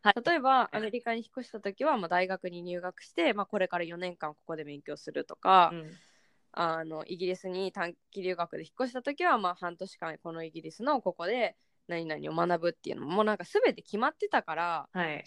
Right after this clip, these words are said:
Speaker 2: そんなに不安はなかったんだと思うんだけど、
Speaker 1: なるほど。
Speaker 2: 日本に帰ってくる時は、まあ、いろいろまだ先が決まってなかった。その就職をすることもできたし、
Speaker 1: うんうん。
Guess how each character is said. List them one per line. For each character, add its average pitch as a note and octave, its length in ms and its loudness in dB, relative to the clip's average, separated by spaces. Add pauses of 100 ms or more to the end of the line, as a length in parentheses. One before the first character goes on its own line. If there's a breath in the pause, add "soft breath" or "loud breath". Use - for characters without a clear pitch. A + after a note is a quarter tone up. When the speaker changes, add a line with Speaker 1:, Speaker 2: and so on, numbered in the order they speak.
(180)
Speaker 2:
そ D4+ 80 -6
ん D4+ 80 -6
な D#4 100 -4
に D#4 120 -6
不 D4 180 -4
安 C#4 140 -6
は C4 80 -6
な B3+ 120 -6
か A#3 100 -4
っ F#3 100 -8
た D#3 100 -8
ん D3+ 40 -10
だ C#3+ 100 -10
と - 100 -14
思 D#3 140 -10
う - 20 -8
ん - 40 -14
だ F3 100 -8
け - 100 -4
ど、 A3+ 100 4
Speaker 1:
な A#3+ 60 8
る A3+ 60 8
ほ F3+ 80 6
ど。 - 80 -14 (560 loud breath)
Speaker 2:
日 G#3+ 120 -2
本 G4 220 0
に A3+ 120 -4
帰 C#4 120 -2
っ C#4 100 -4
て A3 100 -6
く G3+ 120 -8
る F3 100 -4
時 F3+ 280 -12
は、 A3+ 500 2
ま B3+ 180 -4
あ、 - 60 -6
い A3+ 120 -8
ろ C#4+ 140 0
い E4 40 -4
ろ D#4+ 120 -4
ま D4+ 140 -4
だ B3 140 -6
先 - 300 -12
が A#3+ 60 -10
決 - 140 -10
ま A3 120 -2
っ A3+ 60 -6
て A3+ 100 -6
な A3 120 -2
か E3 120 -4
っ - 140 -8
た。 - 160 -8 (340)
そ F3+ 140 -6
の F3+ 140 -2
就 B3 260 0
職 C4 300 -4
を C4+ 60 -2
す B3+ 160 -6
る B3 300 -2 (300)
こ C4 100 -2
と C4+ 100 2
も A3+ 120 4
で F#3+ 100 0
き - 100 -10
た F#3 140 -4
し、 - 180 -10
Speaker 1:
う D4+ 40 -2
ん D4 40 0
う - 20 2 (340)
ん。 D#3+ 140 -12